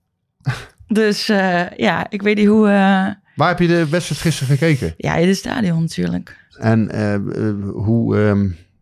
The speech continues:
Speaker 1: ja, hoe is het, hoe is het, hoe was het? Laat ik het zo zeggen.
Speaker 2: Ja, dit soort wedstrijden zijn altijd anders dan andere wedstrijden. Eh, je merkt dat ook aan het publiek. Iedereen, eh, heeft er veel meer zin in. Eh,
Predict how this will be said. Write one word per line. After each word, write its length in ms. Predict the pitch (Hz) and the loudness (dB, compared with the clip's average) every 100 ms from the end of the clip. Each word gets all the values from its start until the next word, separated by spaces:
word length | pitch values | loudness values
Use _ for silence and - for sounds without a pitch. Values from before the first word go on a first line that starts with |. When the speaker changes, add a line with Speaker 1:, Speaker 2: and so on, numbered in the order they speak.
| _ | _
Speaker 1:
ja, 280 | 117 107 92 | -2 0 -2
hoe 200 | 90 113 | -2 -4
is 100 | - | -4
het, 100 | - | -6
hoe 140 | 117 | -2
is 60 | 117 | -2
het, 320 | - - - _ _ - - - | -4 -16 -20 _ _ -20 -20 -6
hoe 180 | 131 | 0
was 180 | 143 147 | 2 2
het? 260 | 98 - - _ | -2 -10 -16 _
Laat 120 | 117 | -10
ik 60 | 104 | -6
het 80 | - | -4
zo 60 | 110 | -4
zeggen. 240 | 90 80 - | -4 -8 -8
Speaker 2:
Ja, 120 | - | -6
dit 260 | - - - | -6 -6 -8
soort 180 | 190 | -8
wedstrijden 460 | 170 185 - 175 175 | -6 -6 -6 -4 -2
zijn 340 | 170 180 175 _ _ | 0 -2 -4 _ _
altijd 360 | - 190 180 180 - | -4 0 -2 -4 -2
anders 640 | 202 220 214 - - - - - | 0 2 0 0 -4 -6 -12 -10
dan 280 | 220 208 214 | -4 -2 0
andere 340 | 208 208 165 | -2 0 -2
wedstrijden. 800 | 160 160 - 170 156 180 240 302 269 - - | -2 -6 -6 -4 -2 -2 -4 -4 -10 -16 -10
Eh, 760 | 170 165 165 165 165 156 160 | -6 -6 -6 -4 -4 -4 -4
je 80 | 160 | -6
merkt 360 | 175 175 170 175 | -4 -4 -4 -6
dat 160 | 170 | -6
ook 160 | 170 170 | -8 -6
aan 100 | 175 | -8
het 80 | 165 | -8
publiek. 460 | 175 151 233 220 | -8 -4 -4 -4
Iedereen, 460 | - 175 175 180 180 | -6 -4 -2 -2 0
eh, 280 | 175 175 170 - - - - - - | 0 0 -2 -6 -20 -20 -20 -20 -4
heeft 200 | 190 - | -2 0
er 60 | |
veel 220 | 175 196 196 | 0 2 4
meer 160 | 185 | 2
zin 240 | 160 233 233 | 4 4 4
in. 380 | 226 233 233 _ - - - _ | 4 4 2 _ -20 -20 -20 _
Eh, 720 | - 196 185 180 170 170 165 | -2 0 2 2 2 2 0